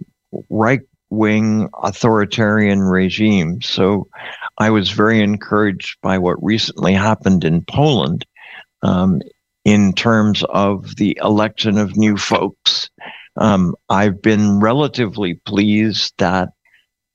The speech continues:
um, in in places like Spain, uh, the right-wing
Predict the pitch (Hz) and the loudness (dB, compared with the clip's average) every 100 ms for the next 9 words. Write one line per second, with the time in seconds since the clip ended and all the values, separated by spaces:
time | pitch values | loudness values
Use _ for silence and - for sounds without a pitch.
0 | _ _ - 101 95 90 95 98 - _ | _ _ -2 0 2 0 0 -4 -8 _
1 | _ _ 110 104 101 101 98 - _ _ | _ _ 0 4 4 2 0 -6 _ _
2 | 107 104 95 - 123 131 123 - 117 101 | 0 2 -2 -2 0 2 0 -2 -2 -2
3 | - 101 101 95 - - - - 160 143 | -4 0 0 0 -4 -8 -4 0 2 2
4 | 90 92 123 - _ _ _ _ _ - | 2 0 -4 -8 _ _ _ _ _ -2
5 | 101 95 98 - - 92 110 123 - 113 | 0 2 0 -2 -2 0 0 -2 -2 0
6 | 110 104 104 143 | 2 4 2 -2